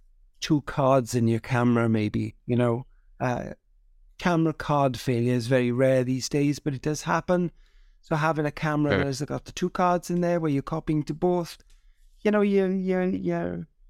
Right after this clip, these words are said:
Speaker 1: mitigating the risk somehow, you know. There's a little bit of redundancy there if something goes wrong.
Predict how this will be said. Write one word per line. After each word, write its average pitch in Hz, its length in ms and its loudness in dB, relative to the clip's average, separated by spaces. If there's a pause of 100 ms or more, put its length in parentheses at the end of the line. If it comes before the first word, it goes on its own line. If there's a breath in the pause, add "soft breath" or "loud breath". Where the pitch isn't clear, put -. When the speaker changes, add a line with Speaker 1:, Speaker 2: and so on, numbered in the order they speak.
(120)
Speaker 1:
mitigating 170 720 2
the 151 80 0
risk 156 400 -4
somehow, 123 480 -4 (420)
you 147 80 0
know. 156 280 0 (220)
There's 165 140 0
a 190 60 4
little 196 300 4
bit 175 180 2
of 151 220 -2
redundancy 147 1080 0
there 131 320 2
if 127 60 -6
something 147 480 0
goes 143 300 -2
wrong. 135 500 0